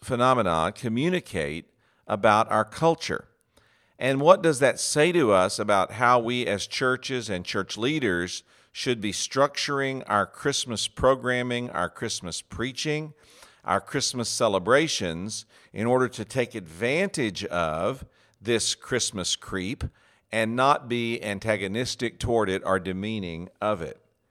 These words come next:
It's hard to do because, quite honestly, a lot of us think that what's driving Christmas creep is greed.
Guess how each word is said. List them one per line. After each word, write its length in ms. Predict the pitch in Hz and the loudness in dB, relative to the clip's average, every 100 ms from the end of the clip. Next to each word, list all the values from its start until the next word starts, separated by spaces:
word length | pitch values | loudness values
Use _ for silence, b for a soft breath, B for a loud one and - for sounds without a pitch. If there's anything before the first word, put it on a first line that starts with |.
| _ _ _ _ | _ _ _ _
It's 140 | 135 | -2
hard 240 | 170 185 160 | 6 6 6
to 100 | 143 | 6
do 260 | 180 156 | 6 6
because, 440 | 98 95 120 98 - | 4 -2 -2 -2 -4
quite 260 | - 123 | 0 2
honestly, 580 | 117 143 135 - 85 92 | 4 2 0 -2 -4 -2
a 100 | 107 | 0
lot 220 | 101 117 | 2 2
of 80 | 110 | 2
us 200 | 98 - | 0 -4
think 260 | 95 101 110 | -6 -6 -2
that 140 | 95 | -2
what's 180 | 95 - | -2 -6
driving 640 | - 98 110 143 127 98 | -4 4 6 6 4 -2
Christmas 460 | 87 90 - 87 - | -4 -6 -6 -10 -10
creep 400 | - 85 110 107 | -10 -10 -8 -8
is 180 | 107 - | -10 -10
greed. 720 | 127 143 160 120 76 64 | -6 -2 -2 -2 -6 -12